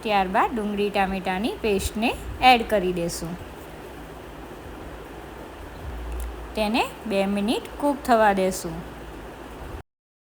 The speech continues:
ત્યારબાદ સ્વાદ પ્રમાણે મીઠું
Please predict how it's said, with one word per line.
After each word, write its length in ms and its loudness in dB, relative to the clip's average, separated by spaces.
ત્યારબાદ 480 6
સ્વાદ 360 4
પ્રમાણે 480 2
મીઠું 640 -2